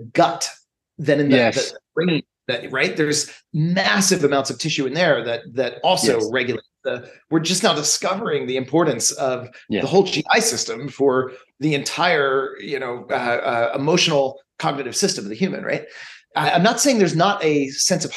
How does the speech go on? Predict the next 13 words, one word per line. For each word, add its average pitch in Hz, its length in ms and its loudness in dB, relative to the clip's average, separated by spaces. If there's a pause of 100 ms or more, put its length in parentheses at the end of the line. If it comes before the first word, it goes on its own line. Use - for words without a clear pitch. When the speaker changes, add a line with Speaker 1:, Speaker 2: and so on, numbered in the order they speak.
Speaker 1:
hierarchy 214 380 2
there, 107 120 0
but 113 100 -2
it's - 140 -10
a - 40 4
different 190 240 -2 (140)
kind. 87 220 -6 (120)
It's - 200 -6
not 180 160 4
a - 40 4
Speaker 2:
Mm. - 400 -14
Speaker 1:
command 156 460 4 (120)
hierarchy, - 400 -20